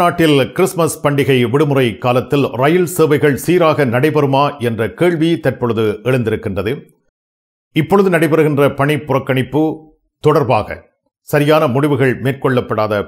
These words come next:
பட்சத்தில் ஏழாம் தேதியும் ஒரு பணி புறக்கணிப்பு நடைபெறுவதற்கான வாய்ப்பு இருக்கின்றது என அறிவிக்கப்பட்டுள்ளது. இதன் தொடர்ச்சியாக கிறிஸ்துமஸ் பண்டிகை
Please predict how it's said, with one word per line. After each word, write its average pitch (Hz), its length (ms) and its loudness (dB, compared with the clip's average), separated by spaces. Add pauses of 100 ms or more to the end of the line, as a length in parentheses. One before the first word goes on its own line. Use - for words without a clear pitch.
பட்சத்தில் 175 540 0 (480)
ஏழாம் 214 460 4
தேதியும் 160 560 0
ஒரு 127 220 0
பணி 147 220 -2 (180)
புறக்கணிப்பு 131 480 -2
நடைபெறுவதற்கான 117 840 -2
வாய்ப்பு 143 460 -2 (140)
இருக்கின்றது 123 600 -2
என 101 140 -2 (220)
அறிவிக்கப்பட்டுள்ளது. 101 840 -6 (500)
இதன் 151 320 0
தொடர்ச்சியாக 147 640 0 (640)
கிறிஸ்துமஸ் 202 440 0
பண்டிகை 143 320 2